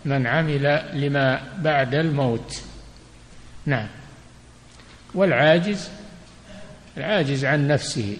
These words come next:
من أتبع نفسه هواها، أعطاها ما تريد، ثم يتمنى على الله أن يكون من أهل الجنة، وهو لم يمنع نفسه من السوء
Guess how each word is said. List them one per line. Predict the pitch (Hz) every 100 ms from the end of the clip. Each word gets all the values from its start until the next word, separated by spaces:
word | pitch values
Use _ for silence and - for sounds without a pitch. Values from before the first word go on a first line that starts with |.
| - - - - - - - - - - - - - - - - - -
من | 156
أتبع | 214 - 151 147 135
نفسه | 147 151 - 135
هواها، | 131 123 127 123 120 92 107 - 226 - -
أعطاها | - 139 170 135 139
ما | 139 135 135 - -
تريد، | 160 147 117 - - - - - - - - - - - - - - - - - - - - - - - - - - - - - - - -
ثم | 247 202
يتمنى | 165 147 156 160 165 156
على | 143 127 135
الله | 131 131 143 123 127 135
أن | 131
يكون | 123 117 147 135 127
من | 127
أهل | 131 117
الجنة، | 123 117 131 123 110 95 - - - - - - - - - -
وهو | 139 123 139
لم | 151 175
يمنع | 147 139 135 127 113
نفسه | 139 131 - 139 131
من | 127 123
السوء | 117 - 147 135